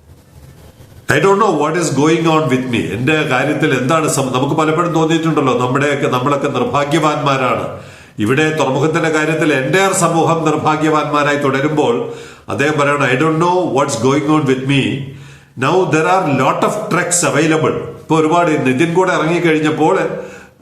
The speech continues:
ആ, ധാരാളം ട്രക്കുകൾ ലഭ്യമാണ്. പക്ഷേ, but most of them are refusing to go due to ഗണേശ് ചതുർത്ഥി ഫെസ്റ്റിവൽ. അപ്പോഴാണ് എനിക്ക് നിതിൻ എന്നോട് പറഞ്ഞത്,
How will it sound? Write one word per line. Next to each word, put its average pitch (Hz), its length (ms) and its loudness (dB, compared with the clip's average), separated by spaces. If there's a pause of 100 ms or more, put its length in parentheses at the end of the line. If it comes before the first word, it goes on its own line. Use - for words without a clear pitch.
(120)
ആ, 110 140 -6
ധാരാളം 160 600 0
ട്രക്കുകൾ 151 720 0
ലഭ്യമാണ്. 127 760 0
പക്ഷേ, 120 600 0 (600)
but 151 100 2
most 170 360 0
of 226 140 2
them 190 180 0
are 175 320 2
refusing 190 680 0
to 127 160 0
go 147 180 6 (880)
due 147 280 2
to 135 160 4 (380)
ഗണേശ് 127 540 0
ചതുർത്ഥി 117 760 -2
ഫെസ്റ്റിവൽ. - 440 -8 (1120)
അപ്പോഴാണ് 202 400 2
എനിക്ക് 196 480 2
നിതിൻ 190 280 2
എന്നോട് 180 240 2
പറഞ്ഞത്, 156 460 0